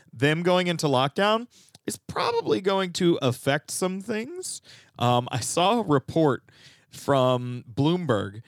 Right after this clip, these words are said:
that said Americans should try to put away fifty-two hundred dollars to prepare for in-, the inflation that will be coming as this year goes on. Five thousand two hundred dollars. Everybody,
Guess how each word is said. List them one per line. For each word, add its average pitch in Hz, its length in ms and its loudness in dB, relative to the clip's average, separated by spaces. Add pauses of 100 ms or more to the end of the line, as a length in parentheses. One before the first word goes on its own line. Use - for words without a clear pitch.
(220)
that 151 220 2
said 156 480 2
Americans 190 840 0
should 143 380 -4
try 180 280 4
to 180 80 4
put 190 280 -2
away 156 500 4
fifty-two 196 1000 -2
hundred 170 500 0
dollars 123 640 2 (260)
to 170 120 0
prepare 165 520 0
for 151 240 2
in-, 143 220 -4
the 143 180 0
inflation 147 600 0
that 113 120 -2
will 113 120 2
be 117 120 0
coming 123 420 -2
as 113 240 -2
this 110 240 -6
year 110 180 0
goes 107 260 0
on. 101 280 -2 (400)
Five 214 500 -2
thousand 190 520 0
two 156 180 2
hundred 151 260 0
dollars. 104 380 0
Everybody, 262 520 2